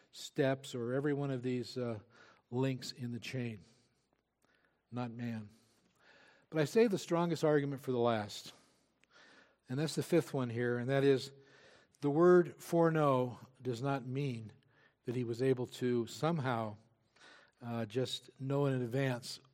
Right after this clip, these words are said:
what you're gonna do. It's not that kind of foreknowledge. Rather, it, it,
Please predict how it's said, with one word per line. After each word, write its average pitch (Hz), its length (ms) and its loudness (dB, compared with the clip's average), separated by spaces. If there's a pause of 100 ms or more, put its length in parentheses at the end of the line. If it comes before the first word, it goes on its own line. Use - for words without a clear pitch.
(200)
what 135 200 -6
you're 123 120 -4
gonna 123 180 -6
do. 110 320 -6 (560)
It's 127 100 -14
not 147 160 -2
that 143 260 0
kind 135 260 -2
of 117 140 -8 (120)
foreknowledge. 123 880 -4 (1400)
Rather, 135 400 6
it, 127 140 -2
it, 135 240 -4